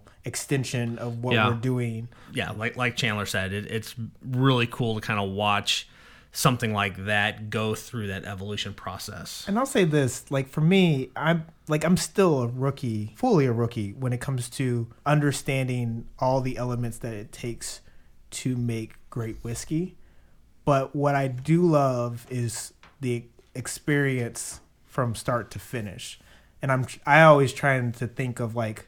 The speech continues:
Speaker 1: even with the bottle, from a designer's perspective, like, what the experience that you're getting from, like, the look of the bottle,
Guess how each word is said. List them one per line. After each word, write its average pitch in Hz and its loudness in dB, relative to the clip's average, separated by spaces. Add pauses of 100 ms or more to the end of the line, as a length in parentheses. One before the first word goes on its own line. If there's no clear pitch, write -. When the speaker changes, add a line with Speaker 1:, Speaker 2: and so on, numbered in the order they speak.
(120)
Speaker 1:
even 175 6
with 151 4
the 139 -2
bottle, 117 -2 (240)
from 131 -2
a 123 0
designer's 127 0
perspective, 120 -8
like, 110 -6 (760)
what 143 4 (300)
the 147 -2
experience 135 2
that 123 -2
you're 120 -2
getting 120 0
from, 117 -4
like, 110 -4 (240)
the 120 -6
look 117 -4
of 107 -4
the 107 -4
bottle, 107 -4